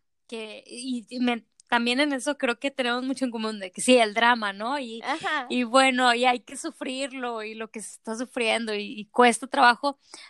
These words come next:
Speaker 1: pero al final, eh, y era lo que te decía, o sea, como ser resiliente, habrá personas que lo muestren como algo, sí, como, "No, sí se puede", y como súper fuertes y súper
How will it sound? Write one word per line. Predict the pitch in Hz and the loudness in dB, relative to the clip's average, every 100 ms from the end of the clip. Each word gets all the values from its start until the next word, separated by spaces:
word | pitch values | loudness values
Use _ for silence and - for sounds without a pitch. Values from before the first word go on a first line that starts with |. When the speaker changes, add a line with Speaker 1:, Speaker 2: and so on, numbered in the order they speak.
| _ | _
Speaker 1:
pero | 311 311 | 0 2
al | 320 | 0
final, | 311 302 311 349 381 _ _ _ | -4 -2 -2 -4 -10 _ _ _
eh, | - 262 262 254 - - | -8 -6 -6 -8 -12 -8
y | 269 | -2
era | 285 | -2
lo | 349 | -2
que | 302 | -8
te | 240 | -8
decía, | 247 - 381 | -8 -6 -4
o | 294 | -4
sea, | 254 | -6
como | - 247 247 226 - - - | -6 -2 -2 -4 -14 -20 -14
ser | - - 269 262 | -8 -2 0 0
resiliente, | 311 330 302 285 262 294 - _ _ - | -4 -6 -4 -4 -2 -4 -4 _ _ -2
habrá | 226 226 233 | 0 0 -4
personas | - 294 285 269 247 220 | -4 -6 -4 -6 -6 -10
que | - 226 208 | -8 -6 -4
lo | 202 208 202 202 208 | -4 -2 -2 -2 -4
muestren | 214 233 240 - 254 254 | 0 2 2 4 2 2
como | - 233 208 208 | 2 0 4 4
algo, | 208 208 233 233 226 214 _ _ _ _ _ _ - - | 4 4 2 4 2 -4 _ _ _ _ _ _ -10 2
sí, | - 262 | 6 6
como, | 233 233 | 4 4
"No, | 254 320 359 | 6 8 6
sí | 330 339 | 4 -4
se | 349 | 0
puede", | 320 330 320 | 4 4 2
y | 262 | -6
como | 254 233 | -6 -6
súper | 208 226 208 208 | -6 -6 -4 -6
fuertes | - 269 269 262 233 | -2 -2 -2 -6 -10
y | 208 | -10
súper | 220 - 196 | -10 -6 -6